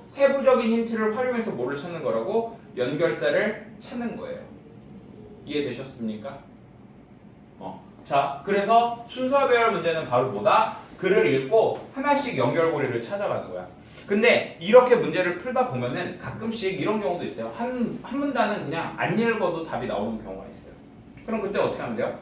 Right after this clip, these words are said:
아, 감사합니다. 그리고 또 다음 문제 넘어가시면 돼요. 순서 배열 문제는요, 몇 문제가 나오냐면 두 문제가 나옵니다.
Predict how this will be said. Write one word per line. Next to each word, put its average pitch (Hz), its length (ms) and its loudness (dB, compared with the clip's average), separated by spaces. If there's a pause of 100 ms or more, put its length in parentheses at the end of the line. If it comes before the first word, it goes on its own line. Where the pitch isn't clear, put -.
(100)
아, 135 80 -6
감사합니다. 156 600 0
그리고 135 220 -2
또 - 20 -10
다음 113 240 0
문제 156 340 -4 (240)
넘어가시면 - 560 0
돼요. - 80 -12 (380)
순서 254 320 6
배열 240 260 8
문제는요, 175 600 0
몇 135 120 4
문제가 180 260 2
나오냐면 143 380 2
두 135 140 -6
문제가 180 360 -2
나옵니다. - 460 -10